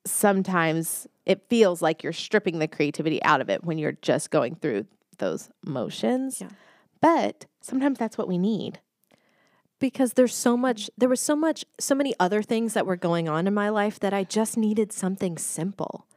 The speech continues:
Speaker 1: Yeah.
Speaker 2: And I think we should also admit to ourselves that what we need out of creativity changes.
Speaker 1: Right. Well, and it doesn't even have to necessarily be something simple, but something that you can see from beginning to end.
Speaker 2: Mm-hmm.
Speaker 1: When a lot of our lives are quite chaotic or,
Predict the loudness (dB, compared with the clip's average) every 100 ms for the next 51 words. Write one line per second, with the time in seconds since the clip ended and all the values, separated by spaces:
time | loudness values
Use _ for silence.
0 | -6 -4 -4 -10 -4 0 2 0 0 0
1 | -2 -10 -18 _ -2 0 2 4 2 2
2 | 0 2 -2 0 -2 -2 -2 -2 -2 -4
3 | -12 0 2 4 2 2 0 0 0 0
4 | 0 -2 -2 -2 -2 -4 -4 -6 -4 -4
5 | -4 -8 -10 -12 -2 -2 -2 -8 -20 _
6 | _ -20 -20 -2 6 6 6 2 4 4
7 | 4 2 2 4 4 4 2 2 2 0
8 | 2 0 0 0 0 0 -4 -4 -6 -6
9 | -2 0 2 0 2 -2 0 -2 0 -2
10 | 0 -2 -2 -4 -2 -4 -2 -6 -6 -4
11 | -4 -4 -4 0 0 0 -6 -14 -12 -10
12 | -10 -2 2 4 2 0 0 2 2 2
13 | 2 0 2 2 0 0 -2 0 -2 -4
14 | -6 -4 -2 2 2 2 2 0 0 2
15 | 2 4 2